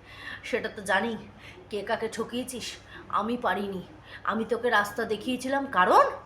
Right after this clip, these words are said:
তুই ভল, ভল না, ভুল পথে চালিত হয়ে যাচ্ছিলিস, যাতে তোর এই ভুল পথে চলি-, চালিত হয়ে যাচ্ছিস, সেটা তোর রিয়েলাইজ হয়। Point to be noted, যেহেতু ফোকলাকেও ছেড়ে দিচ্ছে,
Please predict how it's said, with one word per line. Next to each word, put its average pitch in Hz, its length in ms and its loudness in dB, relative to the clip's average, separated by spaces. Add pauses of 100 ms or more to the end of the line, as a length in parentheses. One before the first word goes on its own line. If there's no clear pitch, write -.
(380)
তুই 330 100 0
ভল, 233 340 2 (460)
ভল 214 260 2
না, 269 280 2 (340)
ভুল 359 360 6
পথে 277 240 6
চালিত 208 360 2
হয়ে 202 260 0
যাচ্ছিলিস, 185 500 -4 (320)
যাতে 247 460 6 (280)
তোর 254 200 10 (120)
এই 392 340 4 (200)
ভুল 349 360 6
পথে 277 320 6
চলি-, 247 320 2
চালিত 233 360 4
হয়ে 226 240 4
যাচ্ছিস, 247 360 0
সেটা 247 180 -4
তোর 240 260 2
রিয়েলাইজ 233 600 6
হয়। 208 440 6 (400)
Point 294 340 8
to 392 120 2
be 370 140 4
noted, 359 460 8 (500)
যেহেতু 440 880 6 (1160)
ফোকলাকেও 466 720 8
ছেড়ে 349 240 4
দিচ্ছে, 381 580 2